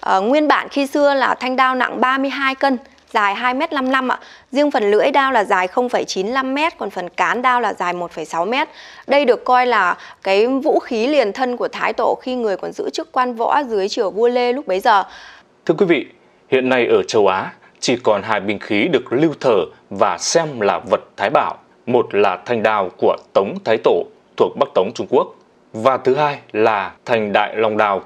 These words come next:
Speaker 2: của Mạc Thái Tổ, tức Mạc Đăng Dung, đang được lưu thờ tại khu tưởng niệm Vương triều Mạc ngày nay. Thành Đại Long Đao của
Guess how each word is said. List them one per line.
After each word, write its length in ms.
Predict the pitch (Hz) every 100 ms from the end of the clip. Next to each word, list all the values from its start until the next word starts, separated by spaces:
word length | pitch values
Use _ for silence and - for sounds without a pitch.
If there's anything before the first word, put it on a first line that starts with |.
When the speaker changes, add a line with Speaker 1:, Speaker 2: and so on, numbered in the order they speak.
| -
Speaker 2:
của 120 | 101
Mạc 180 | 92 90 -
Thái 120 | 104
Tổ, 280 | - 110 82 - _ _
tức 240 | 190 190 - -
Mạc 280 | 107 98 -
Đăng 160 | 110
Dung, 220 | 101 110 98 - _ _ _
đang 120 | 170
được 160 | 190 123
lưu 160 | 127 131
thờ 140 | 131 107 85 -
tại 160 | 107 -
khu 140 | 120 -
tưởng 180 | 92
niệm 260 | 95 98 113
Vương 180 | 110 131
triều 340 | - 117 90 82
Mạc 240 | 92 92 -
ngày 180 | 95 90
nay. 160 | 101 - _ - _ -
Thành 280 | 123 110 101
Đại 220 | 104 -
Long 220 | 113 107
Đao 240 | 107 101 90
của 160 | - 92